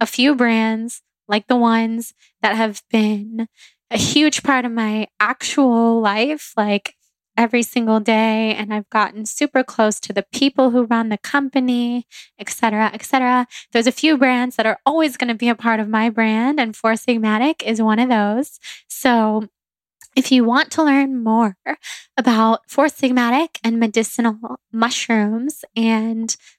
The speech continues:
learn about why they're such medicine in our life, you can listen to episode eighty-five of this podcast with the founder of Four Sigmatic, Taro. We talk all about him growing up,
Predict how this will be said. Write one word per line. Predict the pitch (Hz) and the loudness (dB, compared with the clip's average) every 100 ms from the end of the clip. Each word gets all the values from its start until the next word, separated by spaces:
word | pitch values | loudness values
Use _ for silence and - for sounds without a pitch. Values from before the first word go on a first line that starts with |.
| _ | _
learn | 285 302 | 0 2
about | 302 285 285 240 | 2 2 2 0
why | 247 254 254 262 269 | 0 2 2 0 0
they're | 247 233 | 0 -2
such | 254 247 - | -4 -6 -2
medicine | 240 240 - - 247 247 247 | 0 0 -2 -2 0 2 0
in | 233 | 0
our | 240 247 247 | 0 2 0
life, | 233 226 269 - _ - - - | 0 -2 -4 -6 _ -20 -16 -4
you | 269 | 0
can | 262 | 2
listen | 247 247 269 | 2 2 2
to | 262 - | 0 0
episode | 233 247 254 247 214 | -4 -2 0 0 0
eighty-five | 226 240 285 - 240 226 220 247 302 - - | 2 2 0 -2 0 2 0 0 -2 -8 -4
of | 226 220 214 214 - - | 0 0 0 -4 -6 -4
this | 240 - | -4 -4
podcast | 214 208 202 - 247 233 330 - - - - | 0 0 -2 -10 -6 -4 -6 -12 -18 -20 -16
with | 214 - | -8 -4
the | |
founder | 233 - 262 269 294 233 240 | -4 -4 -2 0 0 0 2
of | 254 220 | 0 -4
Four | - 220 | -2 -2
Sigmatic, | 208 240 226 214 208 233 - _ | -2 -2 0 0 0 0 -4 _
Taro. | - 233 220 214 208 208 254 - - - - | -6 0 2 2 2 2 0 -2 -10 -12 -2
We | 240 | -2
talk | - 208 214 - 277 | 0 0 0 -2 2
all | 302 294 | 4 4
about | 233 208 208 208 - - _ _ _ _ _ _ | 2 2 2 0 -4 -16 _ _ _ _ _ _
him | - 294 294 | 0 2 2
growing | 269 262 254 | 2 2 2
up, | 247 247 - | 0 0 -4